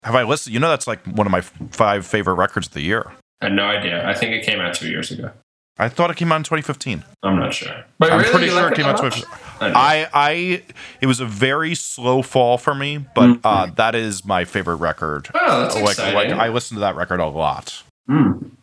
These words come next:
Speaker 2: I think it's pretty good when I listen to it, but I just don't, like, really have a desire to listen to it. One of those.
Speaker 1: See, the, see, you know what it is for me? I can listen to that to get inspired at work.
Speaker 2: She's really good live. Like, it's very,
Speaker 1: Is she?
Speaker 2: I watched her a few times on Warped Tour. It's like, it's, she's very compelling.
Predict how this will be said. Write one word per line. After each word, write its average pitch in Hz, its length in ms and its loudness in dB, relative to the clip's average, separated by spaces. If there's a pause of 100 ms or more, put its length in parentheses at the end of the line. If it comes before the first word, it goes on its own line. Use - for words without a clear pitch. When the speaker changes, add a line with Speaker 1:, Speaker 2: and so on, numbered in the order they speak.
Speaker 2:
I 117 200 4
think 113 160 -2
it's - 120 -4
pretty 180 240 0
good 143 220 2
when 135 100 4
I 120 120 2
listen 123 280 -2
to 98 240 -4
it, - 140 -8
but 104 120 -2
I 104 160 0
just 107 220 -6
don't, 101 200 -4
like, 87 240 0
really 90 200 -2
have - 280 -2
a - 40 -10
desire - 300 -6
to - 60 -6
listen - 300 -12
to - 80 -14
it. - 60 -18 (280)
One 113 160 6
of 101 80 -2
those. - 360 -6 (140)
Speaker 1:
See, 151 180 -4
the, 156 440 -2
see, 160 200 -6
you 147 140 0
know 151 80 2
what 170 80 0
it 143 60 -2
is 147 120 -4
for - 120 -8
me? 131 260 -2
I 123 100 4
can 135 160 -2
listen 120 280 0
to 110 60 2
that 101 100 0
to 104 100 -6
get 95 120 0
inspired 90 500 0
at 80 120 0
work. 71 380 -4 (280)
Speaker 2:
She's 175 360 -2
really 127 340 2
good 92 200 -4
live. - 420 -6
Like, 95 160 -2 (120)
it's 117 180 -6
very, 120 220 2
Speaker 1:
Is 92 80 2
she? 113 100 -2
Speaker 2:
I 101 280 0
watched 98 220 0
her 98 100 -4
a 92 60 -4
few 92 160 -4
times 85 240 -2
on 82 140 -4
Warped 80 200 0
Tour. 78 160 0
It's 71 200 -6
like, 78 180 -4
it's, - 260 -10
she's 98 240 -4
very 82 300 -2
compelling. - 380 -6